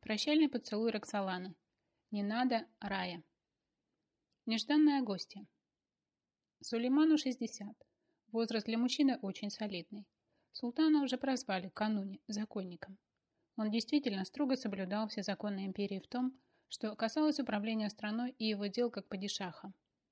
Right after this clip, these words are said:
И при этом без конца нарушал всё, что можно, если дело касалось его хурем. Хурем Роксолану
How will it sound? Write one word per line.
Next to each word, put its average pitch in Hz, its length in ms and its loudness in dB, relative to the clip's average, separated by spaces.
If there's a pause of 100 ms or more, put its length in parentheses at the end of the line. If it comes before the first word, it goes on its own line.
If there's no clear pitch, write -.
(280)
И 208 180 -4
при - 200 -2
этом 262 260 4
без 226 80 -2
конца 214 320 -2
нарушал 254 440 0
всё, - 140 -8
что 202 200 -8
можно, 240 340 -2 (420)
если 294 220 0
дело 240 240 4
касалось 214 560 -2
его 185 300 -6
хурем. 202 500 -4 (1080)
Хурем 220 540 0
Роксолану 214 800 0